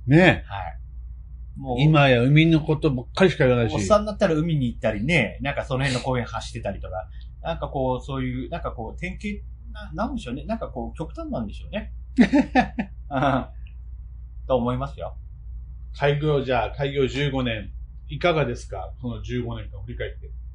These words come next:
Speaker 2: うん、うん、まあ、そうですね。うん、山あり谷ありということでございますが。
Speaker 1: うん。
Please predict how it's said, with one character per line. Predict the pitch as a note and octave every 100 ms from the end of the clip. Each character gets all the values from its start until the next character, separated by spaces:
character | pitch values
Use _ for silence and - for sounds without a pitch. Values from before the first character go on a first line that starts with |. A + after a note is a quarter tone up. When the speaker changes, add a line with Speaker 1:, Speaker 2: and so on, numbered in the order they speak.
| -
Speaker 2:
う | G#3+ - - B2
ん、 |
う | C3 C#3 C#3
ん、 | C#3+
ま | C3+ C3+ C3
あ、 | A2+
そ | A#2 D3+
う |
で | A2
す | G#2
ね。 | G#2+ D#3 A2 D2 - - - - - - - -
う | A2+ A2
ん、 |
山 | A2 A#2 B2+
あ | A#2
り | G#2
谷 | G2+ A2+ C#3
あ | C3+
り | A2
と | -
い | F#2+
う |
こ | G2+
と | B2
で | A#2 A2
ご | G2 G2
ざ | B2
い | C3+
ま | D3+
す | -
が。 | D#2+ D2 - - - - - -
Speaker 1:
う | A#2+
ん。 | C3 A#2+ G2